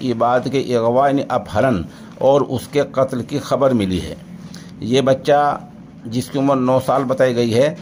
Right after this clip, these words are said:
नमाज पढ़कर मस्जिद से निकला ही था तो रास्ते में अगवा कर लिया गया।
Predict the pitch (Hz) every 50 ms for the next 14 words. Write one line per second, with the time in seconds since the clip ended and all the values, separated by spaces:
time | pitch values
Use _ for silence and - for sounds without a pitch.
0 | - - - - 123 120 123 123 127 131 135 139 123 123 - - 131 120 120 117
1 | - 143 139 143 131 131 120 - - 143 135 - 147 135 123 117 120 123 123 123
2 | 139 139 131 123 117 120 131 151 - - - - - - 131 123 117 120 123 127
3 | 120 - - 131 131 135 - - 135 135 120 127 131 135 139 131 - 131 113 110
4 | 107 101 92 90 87 80 76 69 60